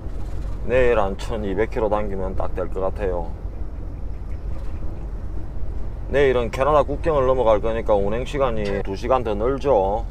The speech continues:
내일은 열세 시간입니다. 오늘 미국은 열한 시간, 캐나다는 열세 시간이니까요.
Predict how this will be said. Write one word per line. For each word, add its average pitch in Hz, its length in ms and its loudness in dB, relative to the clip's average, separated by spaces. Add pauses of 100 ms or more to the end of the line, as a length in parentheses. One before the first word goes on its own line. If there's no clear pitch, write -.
(120)
내일은 101 360 0
열세 107 280 -2
시간입니다. 87 840 -2 (1000)
오늘 107 460 0 (960)
미국은 107 420 -2
열한 98 280 -2
시간, 95 440 -4
캐나다는 101 480 -2
열세 98 320 -2
시간이니까요. 85 960 -2